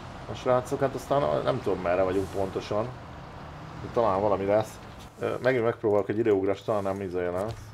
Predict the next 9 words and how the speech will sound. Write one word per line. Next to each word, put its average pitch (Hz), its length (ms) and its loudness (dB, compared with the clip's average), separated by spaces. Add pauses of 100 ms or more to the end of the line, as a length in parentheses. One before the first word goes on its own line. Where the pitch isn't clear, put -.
(1900)
Megint 147 220 6
eső? 156 500 8 (280)
Itt - 100 -10
mindig 170 200 10
esik 127 280 6
az 107 80 6
eső 104 300 2
Michiganbe, 95 560 -2
srácok. 92 540 -2